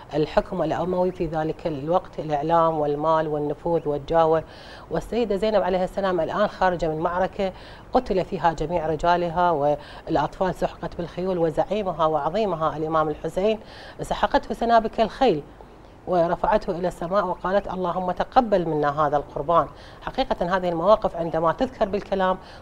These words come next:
ممكن أن نحن نتكلم بها، لكن واقعة حتى العقل البشري لا يتحمل،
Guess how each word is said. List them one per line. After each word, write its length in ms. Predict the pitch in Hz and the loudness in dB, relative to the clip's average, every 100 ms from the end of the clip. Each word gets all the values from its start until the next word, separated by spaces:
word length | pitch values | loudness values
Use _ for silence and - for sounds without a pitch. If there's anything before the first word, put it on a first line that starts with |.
| - | 2
ممكن 260 | 302 - | 2 2
أن 60 | 175 | -4
نحن 260 | - 170 165 | -2 -4 -4
نتكلم 440 | - 190 160 160 | -4 -2 -2 -2
بها، 240 | 160 151 151 - - - | -4 -6 -8 -14 -6 2
لكن 300 | 165 - 180 | 2 0 -4
واقعة 540 | 160 - 220 233 226 | -4 0 0 0 -2
حتى 280 | - 196 196 | -4 -4 -2
العقل 340 | - 226 254 | 2 2 2
البشري 460 | 214 202 - 196 202 | 2 0 0 0 4
لا 160 | 170 | 4
يتحمل، 540 | 170 170 - 180 170 | 4 0 -4 -2 0